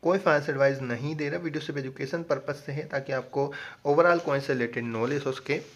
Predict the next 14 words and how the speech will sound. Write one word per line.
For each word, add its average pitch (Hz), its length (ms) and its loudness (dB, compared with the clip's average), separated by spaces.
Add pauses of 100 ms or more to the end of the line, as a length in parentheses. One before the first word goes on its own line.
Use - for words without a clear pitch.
वीडियो 135 260 6
अच्छा 180 260 4
लगा 156 240 2
है, 147 200 -4
लाइक 131 180 -2 (160)
ज़रूर 151 340 2
करें, 156 220 0 (340)
चैनल 180 140 8
को 196 80 0
सब्सक्राइब 135 440 -2
कर 131 120 2
लें। 135 160 -2
Thank - 380 -14
you। - 120 -16